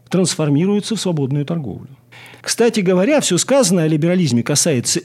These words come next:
и национального эгоизма С Ш А, и эгоизма наших чиновников из правительства, действующих в личных интересах. По сути дела, эгоизм и тех, и других одинаков. Это частное своекорыстие.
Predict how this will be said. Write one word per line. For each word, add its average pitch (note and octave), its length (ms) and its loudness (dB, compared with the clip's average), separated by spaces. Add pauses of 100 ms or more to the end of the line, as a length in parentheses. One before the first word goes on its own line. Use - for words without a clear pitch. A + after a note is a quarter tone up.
и C#4+ 140 4
национального E3 720 4
эгоизма A2+ 440 0
С - 140 -6
Ш - 180 -4
А, A3+ 300 -2
и C#4 240 4
эгоизма A#3 500 4
наших G#3+ 360 2
чиновников F#3 720 2 (320)
из F3+ 140 0
правительства, E3+ 640 0
действующих G3+ 680 -2
в D#3 40 -2
личных D3+ 380 -4
интересах. C3 520 -6 (220)
По - 120 2
сути C4 380 2
дела, F3 540 0
эгоизм F#3+ 680 2
и A#3 120 2
тех, B3 300 0
и F3+ 60 2
других E3+ 480 2
одинаков. D3 720 0
Это A2+ 160 -6
частное G3+ 600 -2
своекорыстие. D3+ 880 -6